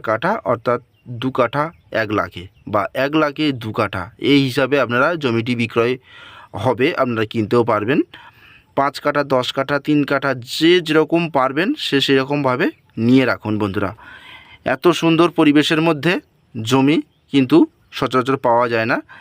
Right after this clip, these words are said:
এবং এখানে প্রচুর জমি কিন্তু বিক্রয় হয়েছে, আপনারা আসলে দেখতে পাবেন এবং বাড়িও হবে, আমি দেখাবো নিশ্চয়ই।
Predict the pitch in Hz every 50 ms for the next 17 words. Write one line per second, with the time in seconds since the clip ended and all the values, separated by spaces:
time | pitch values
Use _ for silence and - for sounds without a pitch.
0 | - - - _ - 123 127 139 151 160 107 139 143 - 170 175 175 180 180 180
1 | 220 - _ _ _ _ _ - - 143 143 143 165 170 143 151 156 151 156 147
2 | 151 160 151 165 160 123 127 131 120 - 160 160 160 135 117 127 143 147 123 -
3 | 107 95 87 95 107 120 127 127 123 117 120 113 113 131 139 131 113 - 139 123
4 | 117 110 110 131 165 262 - _ - - _ - - - - - - _ _ -
5 | - 131 127 139 147 143 131 110 131 120 120 131 143 156 165 165 160 135 127 120
6 | 113 135 143 269 - _ _ _ _ _ _ _ _ _ _ _ _ _ _ _
7 | _ _ _ _ _ _ - 104 113 120 110 120 113 110 - 170 170 165 165 156
8 | 151 135 - - - 135 131 160